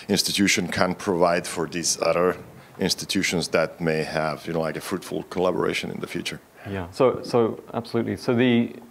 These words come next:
Speaker 2: the consortium, the idea consortium, is completely open <laughs> to, it, it, the idea is to make this system available to study remotely, right? We're trying to digitize the whole system, put it into supercomputers so it can be studied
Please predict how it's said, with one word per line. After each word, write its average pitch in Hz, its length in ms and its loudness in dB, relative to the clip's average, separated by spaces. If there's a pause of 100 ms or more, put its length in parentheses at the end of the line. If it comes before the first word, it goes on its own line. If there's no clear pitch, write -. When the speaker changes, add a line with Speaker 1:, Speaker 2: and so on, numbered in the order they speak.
(140)
Speaker 2:
the 110 300 4
consortium, 123 760 2
the 113 120 4
idea 107 300 4
consortium, 98 640 -2
is 104 140 -4
completely 120 420 0
open 127 280 0 (240)
<laughs> 156 100 -2 (500)
to, 107 400 4 (180)
it, 113 260 2
it, 120 200 2
the 110 100 8
idea 139 320 10
is 117 140 2
to - 80 -2
make 123 240 4
this 117 120 4
system 110 520 0
available 113 680 2 (260)
to - 80 -8
study 110 560 4 (440)
remotely, 113 560 4 (600)
right? 101 140 0
We're 110 60 4
trying 131 280 2
to 135 80 6
digitize 123 440 4
the 117 80 2
whole 104 180 4
system, 135 460 -2 (960)
put 123 160 2
it 117 100 6
into 113 260 4
supercomputers 104 920 2
so 110 200 4
it 107 100 4
can 107 120 0
be 98 80 0
studied 104 460 2